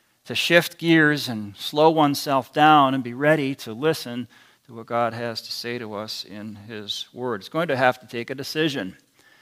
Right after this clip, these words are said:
a decision to listen to God, followed by whatever effort it takes to be able to listen.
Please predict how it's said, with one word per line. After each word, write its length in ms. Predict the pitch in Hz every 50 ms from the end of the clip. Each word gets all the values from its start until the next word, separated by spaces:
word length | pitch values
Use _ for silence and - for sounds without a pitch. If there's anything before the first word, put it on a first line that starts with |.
| _ _ _ _ _ -
a 80 | 117
decision 520 | 113 120 - - 170 175 175 156 175 160 139
to 40 | 127
listen 360 | 117 113 113 - - - 101
to 80 | 110 107
God, 400 | 110 104 98 98 107 107 117 -
followed 420 | - - 123 135 147 147 139 120
by 300 | 107 110 104 104 107 117
whatever 360 | 123 113 113 123 135 131 131 -
effort 340 | 127 135 135 - 127 117
it 220 | 113 107 - _ 104
takes 320 | 110 113 107 - - - -
to 180 | - 120 117
be 240 | 117 120 110 110 110
able 160 | 113 113 113
to 160 | 110 - 110
listen. 460 | 101 98 98 - - 90 87 92 95